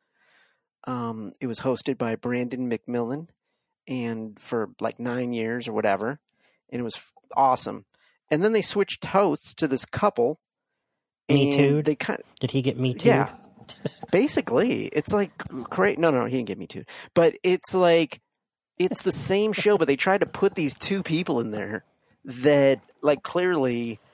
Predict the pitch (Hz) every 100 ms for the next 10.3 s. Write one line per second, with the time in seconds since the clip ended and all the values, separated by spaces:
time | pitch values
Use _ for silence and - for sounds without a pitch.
0 | - 175 226 190 175 139 175 226 - 269
1 | 208 160 147 113 127 135 127 117 104 85
2 | 113 151 160 151 156 147 135 143 127 139
3 | 147 131 120 - - - - _ _ -
4 | 190 175 175 139 131 - 180 180 160 139
5 | 131 123 120 151 160 151 120 - 143 143
6 | 120 123 - 143 147 131 131 139 147 135
7 | 107 95 - - - 123 - 151 143 135
8 | 113 - 151 143 - 151 143 135 123 113
9 | 139 131 117 110 135 135 151 165 165 127
10 | 120 110